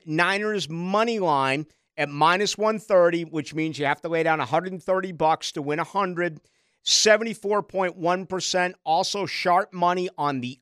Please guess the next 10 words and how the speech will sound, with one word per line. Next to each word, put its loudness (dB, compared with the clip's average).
under, -2
forty-seven 0
and -6
a -2
half. -4
Sixty-five -2
point -8
four -6
percent -6
think -8